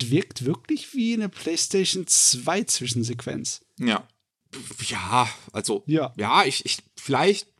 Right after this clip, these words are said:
Speaker 2: ich, wenn ich richtig verstehe, was du meinst, dann ja, es ist mehr animiert als seine Zwischensequenz, die man auf der P S drei sehen würde.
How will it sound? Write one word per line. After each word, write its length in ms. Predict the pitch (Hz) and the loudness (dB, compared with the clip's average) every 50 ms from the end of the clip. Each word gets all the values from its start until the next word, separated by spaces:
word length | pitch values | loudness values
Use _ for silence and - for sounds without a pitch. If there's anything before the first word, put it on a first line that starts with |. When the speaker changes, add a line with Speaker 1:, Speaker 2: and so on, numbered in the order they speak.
| _ _ - | _ _ -8
Speaker 2:
ich, 220 | 107 - - - _ _ _ _ _ - _ _ | -6 -6 -6 -6 _ _ _ _ _ -20 _ _
wenn 180 | - 147 160 - | 2 2 2 2
ich 160 | - - - - | 0 0 2 4
richtig 320 | 175 196 - - 196 - | 4 2 2 0 -2 0
verstehe, 460 | - 160 - - - 131 160 214 220 | 0 -2 -2 -2 0 4 4 4 6
was 180 | 196 190 - - | 4 2 0 0
du 80 | - | -2
meinst, 420 | 147 135 131 143 175 214 208 - - | 0 2 2 4 4 2 2 2 2
dann 140 | 147 127 117 | 2 2 2
ja, 300 | 107 101 131 175 202 180 | 0 4 4 4 4 4
es 140 | 139 - | 2 0
ist 300 | 156 156 - - - - _ _ - - - - | 0 2 2 2 0 -2 _ _ -20 -20 -12 -4
mehr 280 | - 117 120 151 165 151 | 0 4 4 6 6 6
animiert 500 | 147 147 143 135 120 117 139 196 - - | 4 4 4 2 2 4 4 4 4 4
als 160 | 151 131 - | 0 0 2
seine 220 | 156 139 143 139 | 2 2 2 2
Zwischensequenz, 720 | - - 151 160 - 180 160 156 175 - - 170 175 180 - | 0 0 -2 0 0 0 0 0 -2 0 2 0 2 2 0
die 60 | - | 0
man 100 | 151 131 | 0 0
auf 140 | 120 131 - | 0 0 2
der 80 | - 135 | 0 0
P 160 | - 147 135 | 2 4 4
S 140 | 139 - - | 4 2 0
drei 260 | - - 120 131 160 | 0 2 4 4 6
sehen 260 | 175 185 185 202 185 | 4 4 4 4 4
würde. 280 | 175 185 190 196 226 240 | 6 6 6 6 4 2